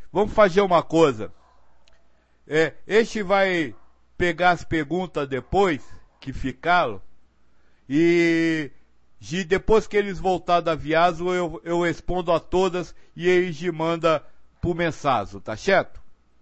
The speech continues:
Eu queria só pra encerrar, como eu disse, hoje estamos encerrando a parte técnica. Primeiro dizer uma coisa.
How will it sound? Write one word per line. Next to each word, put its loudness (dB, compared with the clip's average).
Eu 4
queria 2
só 4
pra 0
encerrar, 0
como -2
eu 0
disse, -6
hoje 0
estamos -4
encerrando -2
a 0
parte -4
técnica. -6
Primeiro 2
dizer -4
uma 0
coisa. -2